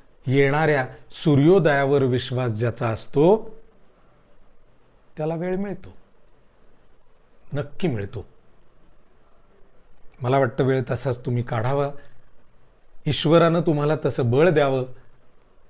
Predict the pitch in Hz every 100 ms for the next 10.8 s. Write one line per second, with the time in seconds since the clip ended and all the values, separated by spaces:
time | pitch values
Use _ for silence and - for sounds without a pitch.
0 | - - 143 165 123 98 92 90 90 82
1 | - - - - - - - - - -
2 | - - _ _ _ - - - 123 120
3 | 190 214 - - - - - - - -
4 | - 170 185 147 101 - - 143 143 131
5 | 110 98 - - - - - 135 156 170
6 | 160 123 - 151 151 - 147 147 147 143
7 | 135 139 131 123 131 147 147 135 143 143
8 | 139 127 117 - - - - - - -
9 | - - - - - _ - _ _ -
10 | - - 147 160 208 214 180